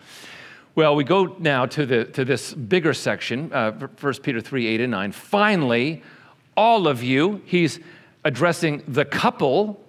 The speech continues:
for sure. He's also addressing the people he had identified who have to submit to unfair governments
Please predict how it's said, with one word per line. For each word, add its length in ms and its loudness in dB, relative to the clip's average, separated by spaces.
for 160 -4
sure. 500 0
He's 180 2
also 300 2
addressing 400 0
the 100 2
people 320 0
he 120 0
had 220 0
identified 720 0
who 260 0
have 180 -2
to 80 -8
submit 260 -4
to 80 -6
unfair 260 -4
governments 580 0